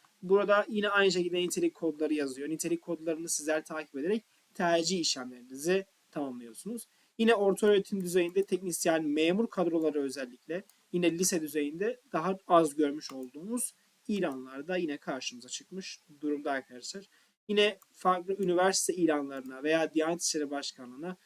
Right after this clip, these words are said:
orta öğretim düzeyinde bayağı bir teknisyen, düz memur kadrosu gibi birçok ilanın açıldığını görmüş durumdayız arkadaşlar.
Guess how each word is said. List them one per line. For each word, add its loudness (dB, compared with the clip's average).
orta 4
öğretim 2
düzeyinde -2
bayağı 2
bir 2
teknisyen, -2
düz 2
memur -2
kadrosu -12
gibi 2
birçok -2
ilanın -4
açıldığını -6
görmüş -12
durumdayız -14
arkadaşlar. -12